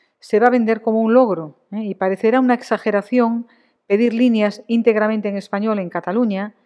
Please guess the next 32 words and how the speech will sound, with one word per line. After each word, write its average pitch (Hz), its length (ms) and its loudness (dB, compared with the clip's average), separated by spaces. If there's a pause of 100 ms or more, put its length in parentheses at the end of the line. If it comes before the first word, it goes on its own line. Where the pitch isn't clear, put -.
(320)
y 202 80 -2
en 196 80 -2
el 185 100 -2
resto 214 260 0
de 226 100 4
comunidades 190 420 -2
con 185 120 -6
dos 180 140 -6
lenguas, 202 380 -6
donde 180 240 -4
nosotros 240 560 -4 (320)
estamos 233 360 -2
llevando 220 280 0
a 208 80 -8
cabo 226 280 0
un 233 140 -4
trabajo 208 460 -2
muy 220 180 -2
intenso. 147 480 -10 (1040)
El 208 80 -2
problema 285 280 2
es - 80 -4
que 254 100 -4
Cataluña 277 640 4 (120)
se - 200 -2
ha 247 40 4
convertido 233 540 2
en 233 60 2
un 233 140 2
puchero 220 360 4
de 208 80 2
brujas 226 540 -4